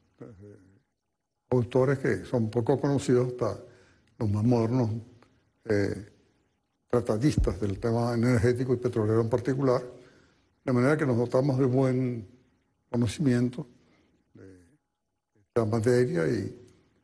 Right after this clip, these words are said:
nos centramos mucho en el estudio de la cuestión petrolera ve-, venezolana y su correlación mundial, de manera que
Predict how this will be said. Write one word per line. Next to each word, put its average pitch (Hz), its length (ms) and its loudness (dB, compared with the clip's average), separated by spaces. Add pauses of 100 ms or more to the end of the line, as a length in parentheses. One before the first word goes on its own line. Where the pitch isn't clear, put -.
(1040)
nos 107 160 -20
centramos 107 400 0
mucho 127 280 0
en 123 80 2
el 107 60 0
estudio 123 380 0
de 117 40 4
la 113 80 0
cuestión 107 260 -4
petrolera 110 460 0
ve-, 117 260 -2
venezolana 120 560 0
y - 40 0
su - 220 -6 (440)
correlación 117 540 0
mundial, 127 560 2 (1300)
de 147 80 0
manera 160 200 2
que 180 100 -2